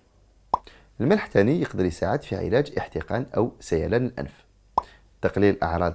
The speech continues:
الإكزيما والصدفية. هو يقلل من الاحمرار وتهيج البشرة والحكة، ويساعد في ترطيب الجلد. الملح تاني يساعد في التخلص من حرقة المعدة، التقليل من حكة قرصة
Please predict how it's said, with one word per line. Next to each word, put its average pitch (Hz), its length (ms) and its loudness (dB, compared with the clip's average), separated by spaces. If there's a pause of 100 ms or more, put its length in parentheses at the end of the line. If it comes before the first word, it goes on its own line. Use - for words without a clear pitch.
الإكزيما 85 480 -2 (100)
والصدفية. - 680 -4 (640)
هو 285 140 8
يقلل 156 440 4 (140)
من 107 140 2
الاحمرار 87 600 -2
وتهيج 87 540 -4 (140)
البشرة 98 440 -4
والحكة، - 500 -6 (200)
ويساعد 92 480 -8
في 92 100 -6
ترطيب - 420 -8 (180)
الجلد. - 340 -2 (760)
الملح 165 300 4
تاني 151 260 4
يساعد 117 360 2
في - 80 -10
التخلص - 640 -8
من 90 240 -4
حرقة - 340 -4 (100)
المعدة، 85 460 -6 (420)
التقليل 143 500 2 (120)
من 92 180 -4
حكة - 320 -6 (520)
قرصة 135 300 0